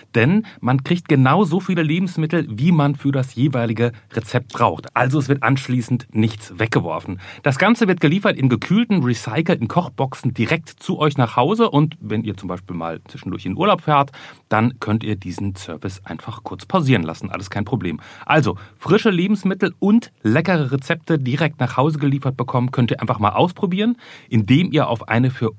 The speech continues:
uns gemachte Seite geht, nämlich auf hellofresh punkt de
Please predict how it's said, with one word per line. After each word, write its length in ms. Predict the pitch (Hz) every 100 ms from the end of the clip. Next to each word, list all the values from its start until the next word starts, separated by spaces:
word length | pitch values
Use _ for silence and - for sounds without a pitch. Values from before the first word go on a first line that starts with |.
| -
uns 360 | 156 196 -
gemachte 560 | - 123 101 113 - 110
Seite 440 | 92 90 147 156
geht, 340 | 135 90 98 - -
nämlich 400 | 98 120 131 -
auf 260 | 95 95 - - _
hellofresh 760 | - 139 165 220 - 127 135 -
punkt 160 | 156 139
de 240 | 170